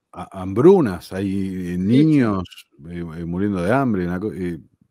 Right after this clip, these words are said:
Speaker 1: eh, realmente ya lo hemos contado, la, la, eh, gente vinculada a las Naciones Unidas hablando del momento más oscuro de la humanidad, lo que está ocurriendo ahí, ¿no? O sea, me, me parece que,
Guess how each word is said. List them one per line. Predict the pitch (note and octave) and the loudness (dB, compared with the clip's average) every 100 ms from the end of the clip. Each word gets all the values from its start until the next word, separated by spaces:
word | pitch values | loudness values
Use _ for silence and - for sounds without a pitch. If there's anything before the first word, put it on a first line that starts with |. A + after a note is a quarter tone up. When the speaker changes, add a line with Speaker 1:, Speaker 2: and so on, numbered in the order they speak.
| - | -20
Speaker 1:
eh, | F2 D#2+ | -16 -12
realmente | E2 G2+ D#3 D3 | -4 2 4 4
ya | G2+ A#2+ | 2 4
lo | A#2+ | 4
hemos | A#2 | 4
contado, | F#2+ G#2 C3 | 0 2 4
la, | G#2+ F2 - - - _ - | 2 0 -8 -20 -20 _ -18
la, | F2+ | -14
eh, | E2 G2+ F2+ D2 - | -10 -10 -10 -12 -6
gente | C3+ C3+ B2 A2 | -2 0 2 2
vinculada | G#2+ G2+ A2+ B2 | 0 0 4 4
a | A#2 | 4
las | G#2 | 2
Naciones | G2+ A#2+ G#2+ G2+ | -2 -2 -2 -2
Unidas | B2 C3+ | 0 0
hablando | G2 G2+ G#2+ | 0 0 0
del | G#2 | -2
momento | F#2 G2+ B2 C3 A2+ | -2 0 0 2 2
más | A2 G#2 | 2 -4
oscuro | G2+ - C3 A2 | -6 0 4 4
de | |
la | G2 | 2
humanidad, | F#2+ G#2 C#3+ | 0 2 2
lo | C#3 | 2
que | G2 | 2
está | G2+ | 0
ocurriendo | G2+ G#2+ G#2 | 0 0 2
ahí, | A#2+ F3 D#3 | 4 4 4
¿no? | B2+ C#3+ A2 C#2 _ _ F#2+ | 0 -4 -6 -18 _ _ -10
O | |
sea, | - A2+ - _ - _ _ _ - | -4 -4 -4 _ -20 _ _ _ -14
me, | G2 G2+ | -8 -4
me | G2+ G2 | -2 0
parece | A2 B2 | 2 2
que, | C3+ | 0